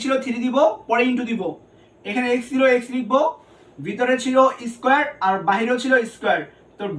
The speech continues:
ভিতরের পাওয়ার বাইরের পাওয়ার জানি গুণ করতে হয়, তো দুই দুগুণে হবে হচ্ছে চার, তো এক্স ফোর, তারপর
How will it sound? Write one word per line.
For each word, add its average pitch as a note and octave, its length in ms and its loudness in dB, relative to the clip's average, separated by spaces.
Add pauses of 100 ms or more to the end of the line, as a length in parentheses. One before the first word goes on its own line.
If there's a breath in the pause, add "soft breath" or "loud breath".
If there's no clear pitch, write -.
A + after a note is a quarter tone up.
ভিতরের A#3+ 340 0
পাওয়ার B3+ 240 4
বাইরের A#3+ 320 2
পাওয়ার B3 220 6
জানি A#3+ 200 0
গুণ A#3 160 -2
করতে B3+ 260 0
হয়, A3 220 6 (360)
তো G3 140 -8
দুই G#3+ 140 -4
দুগুণে B3 280 0
হবে A3 180 2
হচ্ছে B3 200 0 (260)
চার, A#3 240 2 (640)
তো G#3 60 -6 (200)
এক্স A#3 220 -2
ফোর, B3+ 180 4 (500)
তারপর G#3+ 240 2